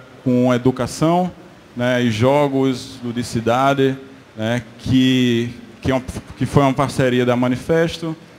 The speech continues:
da Meantime, da, da Jinx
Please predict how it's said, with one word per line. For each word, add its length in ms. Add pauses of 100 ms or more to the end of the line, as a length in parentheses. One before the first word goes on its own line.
(120)
da 160
Meantime, 680 (420)
da, 720 (300)
da 140
Jinx 580